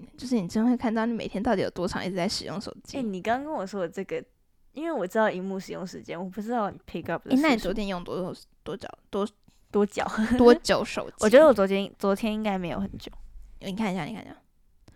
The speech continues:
Speaker 2: 欸。
Speaker 1: 我平均应该都十到十二，
Speaker 2: 我突然忘记我手机密码。
Speaker 1: 八到十二小时差不多。
Speaker 2: <laughs> 对不起。
Speaker 1: 我不懂为什么会发生这种事。<laughs> 你昨天多久看？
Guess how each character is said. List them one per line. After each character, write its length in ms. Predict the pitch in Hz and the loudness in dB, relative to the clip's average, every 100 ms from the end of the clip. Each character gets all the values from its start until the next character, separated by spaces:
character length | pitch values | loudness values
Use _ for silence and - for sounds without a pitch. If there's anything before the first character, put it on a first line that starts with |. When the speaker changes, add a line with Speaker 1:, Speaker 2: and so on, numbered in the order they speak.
| - - | -20 -12
Speaker 2:
欸。 120 | 262 | -4
Speaker 1:
我 80 | - | 2
平 180 | - 233 | 6 8
均 120 | 247 | 8
应 100 | 269 | 8
该 100 | 277 | 6
都 160 | 277 294 | 6 4
十 560 | - - - - - | 2 -2 -4 -8 -10
到 200 | 247 233 | -6 -6
十 200 | 247 - - | -4 -8 -10
二， 380 | 202 92 107 - | -10 -10 -12 -16
Speaker 2:
我 60 | 214 | -12
突 120 | 226 | -6
然 100 | 220 | -4
忘 100 | 208 | 0
记 140 | 240 262 | 0 0
我 60 | |
手 120 | - | -2
机 140 | - - | -4 -6
密 180 | 190 147 | -8 -8
码。 80 | - | -10
Speaker 1:
八 40 | |
到 40 | |
十 160 | - - | -12 -14
二 20 | |
小 0 | |
时 0 | |
差 160 | - - | -16 -16
不 80 | - | -18
多。 180 | - - - - - - - - - - - - | -20 -20 -20 -20 -20 -20 -20 -20 -20 -20 -20 -6
Speaker 2:
<laughs> 0 | |
对 600 | 190 196 - - - - | -4 -4 -8 -18 -20 -12
不 120 | 190 | -12
起。 260 | - - - - - _ _ _ _ - - - 254 277 - 302 403 - | -10 -14 -18 -20 -20 _ _ _ _ -18 -2 2 4 4 2 2 2 2
Speaker 1:
我 40 | 214 | 2
不 40 | |
懂 200 | 247 240 | 4 4
为 80 | 196 | 4
什 100 | 254 | 2
么 80 | 165 | 0
会 100 | 208 | 0
发 140 | 160 | 2
生 80 | 165 | 0
这 60 | 170 | 0
种 120 | 101 | -4
事。 200 | - - | -6 2
<laughs> 1200 | 320 285 349 - 381 - - - - - - - - | 2 4 0 2 0 -2 -8 -16 -14 -12 -12 -12 -2
你 60 | |
昨 40 | - | 2
天 160 | 202 | 2
多 120 | 196 165 | 2 -2
久 160 | - | -6
看？ 140 | 269 | -14